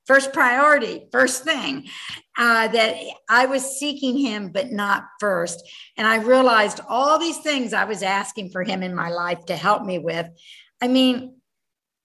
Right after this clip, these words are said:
that verse has a promise. "If you seek him first, then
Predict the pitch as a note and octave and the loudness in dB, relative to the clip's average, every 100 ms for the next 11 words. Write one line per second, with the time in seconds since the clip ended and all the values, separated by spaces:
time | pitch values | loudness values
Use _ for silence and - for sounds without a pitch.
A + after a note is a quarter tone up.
0 | _ A#3+ C4+ F#4+ B3+ D4+ C4+ B3 A3 A3+ | _ -2 0 2 6 6 6 2 -2 -4
1 | - A#3 A3+ G3 - - - - A#3+ C#4 | -2 0 0 -2 -8 -12 -12 -10 2 4
2 | F4+ - _ _ _ _ _ - A#3 B3 | 2 -4 _ _ _ _ _ -8 -4 -4
3 | - - A3+ G#3+ - G#3 F#3+ - G#3 G3+ | -4 -6 -6 -8 -8 -6 -6 -4 0 0
4 | G3+ - _ F3 D#3+ E3 G3 C4 C#4 G3 | -2 -12 _ -16 -14 -4 0 4 4 2
5 | D#3 C#3 E3 | -2 -8 -12